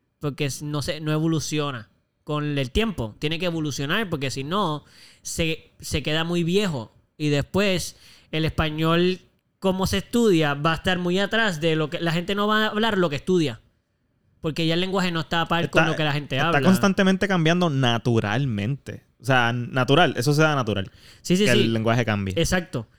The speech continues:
Speaker 1: Pero esas definiciones, aunque cambien, en el
Speaker 2: Ujú.
Speaker 1: momento, aunque cambien o no, cuando tú las lees, hay que tomarlas como lo que son. ¿A qué me refiero? Que si
Speaker 2: Ajá.
Speaker 1: decimos, "La Real Española es una mierda porque se pasa aceptando lo que todo el mundo dice", pues mira, entiendo el comentario,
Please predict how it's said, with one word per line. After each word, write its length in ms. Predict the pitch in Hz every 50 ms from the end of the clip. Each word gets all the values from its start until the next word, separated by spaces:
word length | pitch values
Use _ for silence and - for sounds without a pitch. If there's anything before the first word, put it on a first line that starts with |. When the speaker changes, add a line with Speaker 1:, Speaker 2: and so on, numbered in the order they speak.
| _ _
Speaker 1:
Pero 140 | 175 170 175
esas 140 | 165 220
definiciones, 680 | 220 247 220 247 247 240 - 262 254 214 165 131 113 -
aunque 320 | - 165 165 147 165 156 135
cambien, 540 | - 226 233 202 156 139 131 127 120 123 -
en 120 | - - -
el 60 | 160
Speaker 2:
Ujú. 80 | 160 165
Speaker 1:
momento, 300 | 170 202 220 214 - 151
aunque 160 | 147 139 143
cambien 240 | 127 160 185 208 208
o 80 | 202 208
no, 280 | 214 185 143 - - _
cuando 240 | - 151 147 143 147
tú 100 | - 190
las 120 | 208 208 196
lees, 300 | 214 233 185 131 120 - _ _ _ _ _ _ _ _ _ _
hay 100 | 170 175
que 100 | 170 180
tomarlas 340 | 185 190 190 185 180 160
como 180 | - 165 156 143
lo 80 | 135 123
que 60 | 120
son. 240 | - 151 147 131 123 - _ _ _ _ _ _ _ _ _ _ _ _ _ _ _ _ _ _ _ _ _ _ _ _ _
¿A 60 | - 156
qué 60 | 170
me 100 | 196 208
refiero? 380 | 208 214 185 208 196 156 127 117 - - _ _ _
Que 340 | - 185 185 185 180 175 - -
si 200 | 151 - 185 185
Speaker 2:
Ajá. 80 | 175 180
Speaker 1:
decimos, 480 | - 202 214 220 220 220 208 190 160 175
"La 120 | 175 180
Real 180 | 185 190 196 208
Española 380 | 202 226 233 233 233 240 240
es 60 | 247
una 160 | 247 247 254 247
mierda 440 | 254 254 254 233 208 196 185 185
porque 240 | 170 180 165 147 175
se 120 | 143 165 165
pasa 200 | 160 160 151 170
aceptando 320 | 165 190 185 220 214 220
lo 60 | 214
que 100 | 190 180
todo 140 | 156 175 180
el 40 | 190
mundo 200 | 208 214 214 214
dice", 400 | 214 214 196 151 160 147 135 127 - - - - - - - _
pues 120 | - 143
mira, 220 | 160 175 175 139 151
entiendo 300 | 147 127 156 156 165 185
el 60 | -
comentario, 640 | 220 202 208 202 208 220 214 190 156 139 127 120